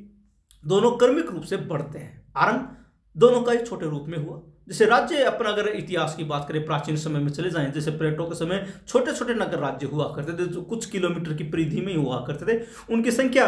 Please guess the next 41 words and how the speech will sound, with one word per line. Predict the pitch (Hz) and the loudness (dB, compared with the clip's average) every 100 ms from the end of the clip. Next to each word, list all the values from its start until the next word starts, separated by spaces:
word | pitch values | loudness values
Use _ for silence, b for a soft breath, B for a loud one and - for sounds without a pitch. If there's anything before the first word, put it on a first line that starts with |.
| - | 2
तीन | - - 226 | -8 0 2
हजार, | 202 165 170 170 | 4 4 2 2
चार | 190 170 | 0 0
हजार, | 147 165 | 0 -2
पाँच | 165 214 170 | 0 0 0
हजार | 170 170 | 0 -2
हुआ | 156 190 | -2 -4
करती | 156 143 147 | -6 -6 -6
थी। | 226 - | -8 -8
जैसे | 170 | -6
प्लेटो | 180 190 190 | -2 0 4
अपने | 185 180 | 2 2
आदर्श | 170 160 - | -2 -2 -2
राज्य | 160 160 | 0 0
में | 156 | -2
कहता | 202 208 | -2 0
है | 156 - - - | 0 -2 -10 -8
कि | 190 | 2
आदर्श | 180 220 233 | 4 4 0
राज्य | 208 214 | 0 2
की | 208 | -2
जनसंख्या | 180 165 - 190 | -4 -4 -4 0
पाँच | 185 170 | 2 0
हजार | 156 147 139 | 0 0 0
चालीस | - 147 180 | -2 -2 -2
होना | 185 190 | -6 -8
चाहिए। | 185 190 190 - b b | -6 -8 -8 -14 b b
आज | 165 180 | 0 0
तो | 208 | 2
एक | 190 180 - - | 2 0 -2 -4
गांव | 156 170 160 | 4 4 4
की | 170 | 2
जनसंख्या | 170 151 196 214 | -2 -4 -2 0
भी | 226 | 0
पाँच | 226 202 | 0 0
हजार | 196 196 202 - - | 2 2 0 -6 -2
से | 202 | 0
ज़्यादा | 160 160 180 | 2 2 2
हो | 180 | 0
जाती | 185 180 202 | -2 -4 -8
है। | - - | -12 -16